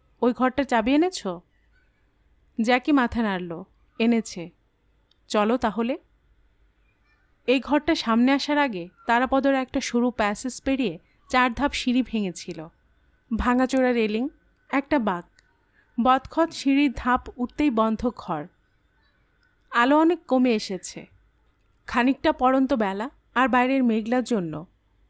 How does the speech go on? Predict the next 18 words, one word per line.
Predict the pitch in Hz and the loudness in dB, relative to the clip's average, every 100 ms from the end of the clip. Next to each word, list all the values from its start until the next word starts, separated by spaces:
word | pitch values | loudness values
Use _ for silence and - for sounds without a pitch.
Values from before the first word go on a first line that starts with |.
| _ | _
বাকিটা | 208 214 220 311 | -4 -2 -2 -2
আশেপাশের | 311 320 311 311 285 | -2 -2 -2 -2 -2
ইট | 254 247 | -4 -2
কাঠের | 247 247 269 | -2 -2 -2
বাঁধার | 240 208 208 220 | 0 0 -2 -4
জন্য। | 180 170 160 156 170 _ _ _ _ _ _ _ _ | -6 -8 -10 -12 -16 _ _ _ _ _ _ _ _
মজুরগুলো | 233 233 285 269 302 330 330 | 0 2 2 2 2 4 2
বোধ | 277 294 - | 2 -2 -2
হয় | 285 285 294 | -2 0 -2
হাত | - 240 254 233 | -4 0 0 0
গু | 269 | -4
ঠেলেছে, | 262 185 175 - - _ _ _ _ _ _ _ _ _ | -4 -4 -6 -8 -16 _ _ _ _ _ _ _ _ _
তাদের | - 254 254 302 | 0 2 2 2
সারা | 311 262 240 | 2 2 2
শব্দ | 269 277 247 277 | 2 -2 0 0
পাওয়া | 277 240 226 | 0 2 2
যাচ্ছিল | 226 202 - - 160 | 2 -2 -4 -10 -10
না। | 156 175 | -10 -12